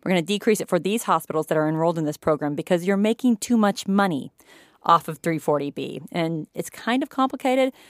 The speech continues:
And just stop me if I go into too much detail, but basically the hospitals make money off the spread between what they buy the pharmaceuticals for from the manufacturers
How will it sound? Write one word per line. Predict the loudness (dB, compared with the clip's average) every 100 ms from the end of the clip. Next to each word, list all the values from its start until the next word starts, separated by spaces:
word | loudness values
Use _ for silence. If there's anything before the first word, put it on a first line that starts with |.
| -20 _ -2
And | 0 0 -2 -6
just | -8 2
stop | 4 4
me | 4
if |
I | 4
go | 6 4
into | 4
too | 0
much | 0 0
detail, | -2 0
but | 2 2 2
basically | 4 4 2 0
the | 2
hospitals | 0 0 -2
make | 0 -2 -4 -4
money | 0 0 0
off | 0 -2 -2
the | -6
spread | -6 0 2 2 0
between | -4 -4 -2 2
what | 0 2
they | 0 0 -4 _ _ -14
buy | -4 2 4 6 4 2 -2 -2
the |
pharmaceuticals | 2 2 4 0 2 -2 -2
for | 0 4 4 2
from | 2 2
the | 2 0
manufacturers | 0 -2 0 0 -2 0 0 0 -2